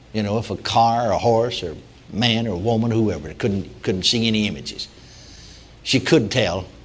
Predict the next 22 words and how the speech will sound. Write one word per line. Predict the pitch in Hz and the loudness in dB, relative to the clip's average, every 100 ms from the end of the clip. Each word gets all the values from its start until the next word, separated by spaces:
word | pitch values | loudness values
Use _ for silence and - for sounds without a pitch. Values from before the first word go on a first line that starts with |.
| - - - - - - - - - - - | -20 -20 -20 -20 -20 -20 -20 -20 -20 -20 -2
whether | 110 101 | 0 2
it | 95 | 0
was | 101 | 0
daylight | 98 117 87 80 92 | 4 4 4 0 0
or | 95 | 0
dark. | 92 90 - - - - - - - - - - - - - - - - | 0 0 -2 -10 -18 -18 -20 -20 -20 -20 -20 -20 -20 -20 -20 -20 -18 -8
That's | 87 - | -6 -2
not | 104 - - | -2 -4 -4
seeing | - 110 78 | 0 0 -2
much, | 67 62 76 | -6 -8 -6
is | - | -6
it? | - - - - - - - - - - - - - | -8 -16 -20 -20 -20 -20 -20 -20 -20 -20 -20 -16 -2
She's | - 339 427 | 4 4 4
instantly | 339 349 330 | -2 -4 -2
healed. | 381 370 - - - - - - - - - | 0 -2 -4 -12 -20 -20 -20 -20 -20 -16 2
You | 320 | 6
didn't | 370 370 | 6 6
even | 359 | 2
have | 381 - | -2 0
to | - | 0
ask | 359 - | 0 -2
her. | - | -4